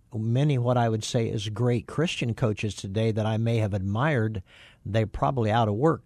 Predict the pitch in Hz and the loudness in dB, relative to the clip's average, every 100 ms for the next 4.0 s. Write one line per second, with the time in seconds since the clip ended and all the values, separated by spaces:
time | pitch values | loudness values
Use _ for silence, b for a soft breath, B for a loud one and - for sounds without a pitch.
0 | 110 104 - 113 104 107 107 101 87 - | -6 -6 -2 -2 0 0 0 0 -4 -8
1 | 101 110 107 92 - - 160 156 151 156 | -2 0 0 -4 -8 -4 -2 0 0 0
2 | 151 - 117 110 104 - 151 160 - 143 | -2 -2 0 0 -2 0 0 2 0 0
3 | 147 120 113 107 - 139 131 113 107 - | 2 0 0 -2 0 2 2 0 -2 -8